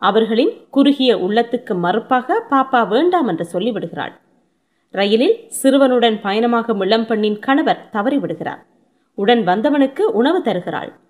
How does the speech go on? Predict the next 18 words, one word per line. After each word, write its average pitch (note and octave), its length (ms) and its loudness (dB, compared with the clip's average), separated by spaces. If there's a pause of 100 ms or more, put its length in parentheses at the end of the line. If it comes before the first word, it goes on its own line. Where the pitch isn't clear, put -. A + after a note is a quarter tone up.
(280)
கணவன் C4+ 440 2
எங்கு D4+ 280 2
ரயிலை G#3 340 0
தவறவிட்டானோ G#3 800 -4 (440)
அவளின் C#4+ 360 2
பதற்றம் D4 500 -2 (160)
சிறுக F#4+ 380 0
சிறுக F#3+ 320 -6
அடங்குகிறது. F3 680 -6 (760)
அந்த D#4 220 4
கம்பார்ட்மெண்டில் E4 840 0
பயணம் B3+ 320 0
செய்த A#3 280 2
இளைஞன் A3 460 0
அவர்களுக்கு A#3+ 500 -2
உதவுகிறான். G3 500 -2 (720)
ஒரு E4+ 200 6
சந்தர்ப்பத்தில் D4+ 720 2